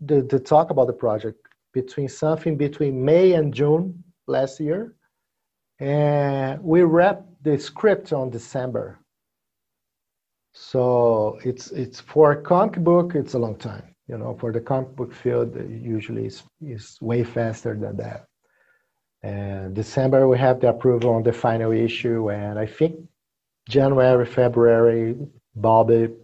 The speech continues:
uh, he drew the final issue, and Candice,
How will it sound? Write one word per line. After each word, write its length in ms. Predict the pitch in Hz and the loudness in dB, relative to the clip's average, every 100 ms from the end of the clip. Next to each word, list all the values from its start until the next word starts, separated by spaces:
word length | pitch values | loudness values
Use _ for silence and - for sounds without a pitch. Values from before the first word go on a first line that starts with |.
| _ - - _ _ _ 120 | _ -20 -20 _ _ _ -8
uh, 180 | 110 110 | -4 -2
he 200 | - 117 | 2 0
drew 300 | 107 117 117 | 4 4 4
the 120 | 117 | 2
final 400 | - 117 113 110 | 0 -2 0 0
issue, 560 | 113 117 - 165 185 - - _ - _ _ | 0 0 0 -2 -2 -10 -20 _ -20 _ _
and 320 | 123 123 117 | 2 2 0
Candice, 920 | - 151 165 143 117 107 - - - | 2 4 6 4 2 0 -12 -16 -18